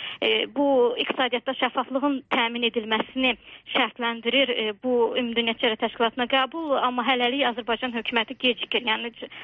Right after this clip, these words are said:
Cənubi Qafqazda iki ölkə artıq daxil olub, bura Azərbaycan qalıb. Bundan başqa, viza rejiminin sadələşdirilməsi ilə bağlı artıq Gürcüstan Azərbaycandan xeyli irəlidədir. Demək olar ki, bununla bağlı artıq Avropa Komissiyası,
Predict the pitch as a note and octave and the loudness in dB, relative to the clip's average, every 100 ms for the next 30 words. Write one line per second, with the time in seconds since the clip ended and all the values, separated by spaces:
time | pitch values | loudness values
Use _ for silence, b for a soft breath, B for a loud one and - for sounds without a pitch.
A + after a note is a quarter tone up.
0 | B B - C#4 B3+ C4 - - C4 A#3+ | B B -2 0 0 0 0 0 -4 -2
1 | C4 C#4+ B3 B3+ A3 B3 - A3+ G#3 A3 | 0 2 2 2 -2 -6 -2 -2 -2 -8
2 | G3+ - A#3+ C4+ G#3+ G#3+ G#3 B3+ A#3+ E3+ | -10 -6 -2 0 0 -2 0 -2 0 0
3 | E3+ D#4 F4+ D#4 A3+ - - B B C4 | 0 2 2 2 0 -2 -6 B B 0
4 | F4+ E4+ E4 D#4 D4+ D4+ E4 D#4 C4 C#4 | 0 2 2 2 0 -2 0 0 0 0
5 | B3+ B3 - C#4 C#4 B3+ D4 G#3 F#3+ G#3 | -2 -2 -4 0 0 0 -4 -4 0 0
6 | G3 A3+ B3 B3 D4 - B3+ C4 - D#4 | 0 0 0 -2 -12 -12 -12 -4 0 2
7 | C4 B3 A#3+ A3+ A#3 A#3+ C4 - - C#4+ | 2 0 0 0 -2 -2 -2 -2 -2 2
8 | B3 A#3 A3+ A3 A3 C4 B3+ C4+ C4 B3+ | 4 4 4 0 0 -2 -2 -2 0 2
9 | B3+ A#3+ A#3 C#4+ B B B C#4 D4 C4 | 2 2 0 -4 B B B 2 4 4
10 | C4 A#3+ C#4 B3 A#3 C#4+ - B3+ A#3 C#4+ | 2 0 0 0 -2 -6 -2 0 0 -4
11 | - B3 B3+ A#3+ C4 - A3 - B3+ B3+ | -2 0 0 0 -2 0 0 0 2 2